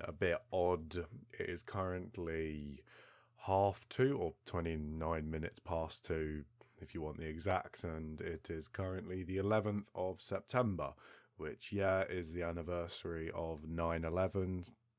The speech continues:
I'll probably talk about that in a bit, but that's not what's prevalent on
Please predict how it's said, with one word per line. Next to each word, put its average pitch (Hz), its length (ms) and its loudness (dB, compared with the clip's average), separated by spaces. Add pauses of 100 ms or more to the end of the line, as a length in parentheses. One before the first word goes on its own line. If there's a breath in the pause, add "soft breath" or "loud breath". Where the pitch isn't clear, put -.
(100)
I'll 85 220 0
probably 90 320 -2
talk 95 260 2
about 98 340 2
that 95 220 4
in 90 120 0
a 85 60 0
bit, 117 460 4 (120)
but 80 320 0 (640 loud breath)
that's 87 240 -4
not 76 160 0
what's 71 180 -6
prevalent - 520 -10 (120)
on - 80 -10